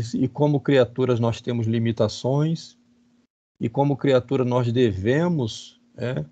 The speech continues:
é, ao nosso Criador, primeiro a nossa existência, todos os bens que nós temos, né, nós, é,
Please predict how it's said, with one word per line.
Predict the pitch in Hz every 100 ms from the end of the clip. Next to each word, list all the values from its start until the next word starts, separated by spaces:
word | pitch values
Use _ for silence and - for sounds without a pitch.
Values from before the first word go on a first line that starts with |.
| _ _ _ _ -
é, | 113 110 107 104 104 104 101 101 98 98 107
ao | 110 110
nosso | 107 113 113 -
Criador, | 120 110 101 127 156 151
primeiro | 131 127 156 135
a |
nossa | 120 113 117
existência, | 104 - - 139 151 151 - 165 147 _ _ _ _ -
todos | 135 135 127
os | 110
bens | 92 120 135
que | -
nós | 113 113 -
temos, | 127 135 131 -
né, | 127 135 - _ _ _ _ -
nós, | 107 110 110 107 104 104 - - _ -
é, | - 107 104 101 101 101